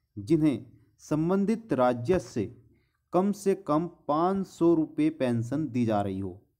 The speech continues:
और उसके आवेदन पात्र संबंधी राज्य की ओर से केंद्र सरकार को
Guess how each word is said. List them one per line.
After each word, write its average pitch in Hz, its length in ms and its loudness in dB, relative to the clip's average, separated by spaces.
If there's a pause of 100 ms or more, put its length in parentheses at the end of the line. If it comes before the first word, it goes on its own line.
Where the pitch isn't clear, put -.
(1040)
और 196 440 2 (540)
उसके 180 400 0
आवेदन 143 520 0 (120)
पात्र 143 280 0
संबंधी 156 680 -2
राज्य 135 420 0
की 151 180 -6
ओर 113 200 -2
से 139 260 -6 (800)
केंद्र 208 340 0
सरकार 120 500 0
को 147 240 -6